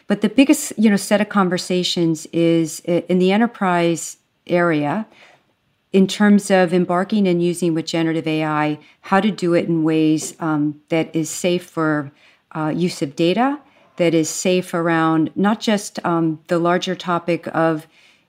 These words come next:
generative A I and hallucinations, which, which are fun to talk about in the media, but, uh,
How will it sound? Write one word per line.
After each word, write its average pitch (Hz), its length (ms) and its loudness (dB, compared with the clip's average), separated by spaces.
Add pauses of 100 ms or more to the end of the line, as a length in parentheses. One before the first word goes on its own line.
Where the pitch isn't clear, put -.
(100)
generative 180 400 4
A 170 180 2
I 160 500 0
and 160 340 0
hallucinations, 170 960 0
which, - 280 -6 (260)
which - 140 -6
are 175 160 2
fun 165 220 -2
to 151 100 -2
talk 156 280 -6
about 151 240 -2
in 151 80 2
the 147 60 2
media, 151 600 0
but, 156 260 -2
uh, 165 120 0